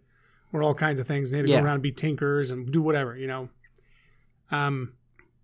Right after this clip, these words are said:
Speaker 1: so, yeah, I just don't get it. So I, th-, I think that <laughs> there has to be, like, some kind of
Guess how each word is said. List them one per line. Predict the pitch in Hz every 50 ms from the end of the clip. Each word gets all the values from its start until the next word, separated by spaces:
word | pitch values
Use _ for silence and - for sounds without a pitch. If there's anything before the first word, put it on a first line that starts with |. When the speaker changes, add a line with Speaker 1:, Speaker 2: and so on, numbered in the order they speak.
| _ _ _ _ _ _ _ _ _ _ _ _ _ _ _ _ _ _ _ -
Speaker 1:
so, | - - 180
yeah, | 165 160 151
I | 143
just | 151 147 -
don't | 165 147
get | 131 156 131
it. | - - - 190 -
So | 170 165
I, | 160 151
th-, | 196 185
I | 180 170
think | 190 196 180 196
that | 180 131
<laughs> | 196 - 202 143 156
there | 175 135
has | 180 196 175 -
to | - 185
be, | 175 175
like, | 185 156 170 156 -
some | 185 175 160
kind | 170 170 156
of | 147 135